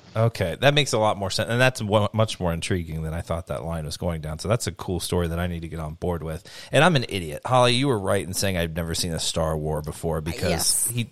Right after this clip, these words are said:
Speaker 1: Han Solo doesn't get unfrozen on carbonite until episode six, and we're not there yet. That's my apologies. Too much on the brain. Too much Olympics. Too much eight-pack. Baku,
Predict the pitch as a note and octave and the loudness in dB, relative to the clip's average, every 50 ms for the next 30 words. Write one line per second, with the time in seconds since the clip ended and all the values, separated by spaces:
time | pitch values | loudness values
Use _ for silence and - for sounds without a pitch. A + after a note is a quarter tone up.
0 | - - - A#2 A2 G#2+ B2 A#2+ G#2+ G#2+ G#2+ F#2 F2+ F2 F2+ E2+ E2 F2 E2 D#2+ | -10 -8 -4 -2 2 4 4 4 4 4 2 2 2 2 0 -2 -2 -4 -4 -4
1 | F2 E2+ E2 D#2+ E2 F#2 E2+ D#2 F#2+ F#2 D#2 D2+ - - E2+ E2 D2+ D2+ D2+ C#2+ | -4 -4 -4 -6 -8 -8 -8 -6 -6 -8 -8 -6 -6 -4 -4 -4 -6 -8 -10 -10
2 | D2 - - D#2+ D#2 - - - - - - - A#1 - - G1+ B1+ D#2 D2+ C#2 | -8 -8 -8 -8 -6 -6 -8 -10 -8 -8 -8 -8 -8 -10 -12 -12 -10 -8 -8 -8
3 | - - C2+ C#2+ C2 - D2 D2 - - _ - A2 G2+ - - F2 E2 D#2+ D2+ | -8 -10 -10 -10 -10 -10 -12 -12 -16 -6 _ 2 2 2 2 0 -4 -4 -4 -6
4 | - - A#1+ B1+ B1+ - - - - - - - - C#3 A#2+ G2 F2 D#2 - E2 | -6 -6 -6 -6 -8 -10 -12 -12 -14 -12 -10 -4 -2 -2 0 0 -2 -2 -2 -4
5 | D#2+ D2 - - - - A1+ G1+ - - _ _ - - - - - - D3 C3+ | -4 -6 -8 -8 -10 -10 -10 -12 -16 -18 _ _ -20 -20 -20 -8 0 2 4 4
6 | A#2 G2 - G2 E2+ F#2+ F#2 F2+ - F#2+ F2 - - - - - _ _ _ _ | 4 2 0 -2 -2 -2 -2 -2 -2 -4 -2 -2 -4 -4 -6 -12 _ _ _ _
7 | _ - - C#3+ B2+ A2+ F#2+ - - - F#2+ - - - F#2 F2 E2 - - - | _ -6 -4 0 2 2 2 2 0 -2 -2 -2 -2 -2 -2 -2 -2 -4 -6 -10
8 | - _ _ _ _ _ _ _ - - - - - - A#1 G#1 G1+ G1+ - | -16 _ _ _ _ _ _ _ -6 -6 -4 -6 -6 -6 -6 -6 -8 -10 -12